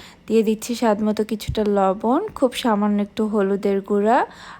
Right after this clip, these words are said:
হাফ চা চামচের মতো দিয়ে দিচ্ছি মরিচের গুঁড়া, হাফ চা চামচ ধনিয়া গুঁড়া, হাফ চা চামচ ভাজা জিরার গুঁড়া, এক চা চামচ দিয়ে দিচ্ছি আদা কুচি, তবে এটা অপশনাল, দিতে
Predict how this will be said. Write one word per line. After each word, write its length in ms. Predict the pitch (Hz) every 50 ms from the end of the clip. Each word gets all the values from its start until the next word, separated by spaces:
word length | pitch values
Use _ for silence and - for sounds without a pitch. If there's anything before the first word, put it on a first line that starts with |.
| - -
হাফ 180 | - 214 208 202 - -
চা 80 | 208 208
চামচের 400 | - 208 196 202 196 - 208 202 196 202
মতো 160 | 196 - 202 190 214
দিয়ে 140 | 202 196 190 202
দিচ্ছি 260 | 196 190 - - - 208 202 196
মরিচের 440 | 190 190 180 185 - - 208 196 196 202 -
গুঁড়া, 280 | 208 202 202 208 214 285 415 - _ - -
হাফ 160 | 262 247 - - -
চা 80 | 262 247 254
চামচ 300 | 254 254 262 262 254 - - 240 208
ধনিয়া 340 | 226 240 226 226 226 233 226 226 226
গুঁড়া, 240 | 247 240 233 254 285 339 - -
হাফ 200 | 262 233 220 - -
চা 100 | - 233 220 -
চামচ 300 | 226 226 226 220 214 220 - - 208
ভাজা 300 | 202 220 214 214 226 214 214
জিরার 380 | - 220 220 208 214 214 214 214 214 214
গুঁড়া, 280 | 226 226 214 226 240 277 453 - _ _ _ _ - - 247 226
এক 60 | - -
চা 80 | - 226 226
চামচ 240 | 240 226 233 233 226 220 226
দিয়ে 120 | 233 226 202 220
দিচ্ছি 260 | 226 220 - - 254 - - 214 220
আদা 180 | 214 196 220 214 -
কুচি, 220 | 240 220 - 403 392 392
তবে 180 | 349 240 226 214
এটা 120 | 214 226 208 208
অপশনাল, 400 | 208 208 - - 247 247 277 311 311 269
দিতে 180 | 247 226 226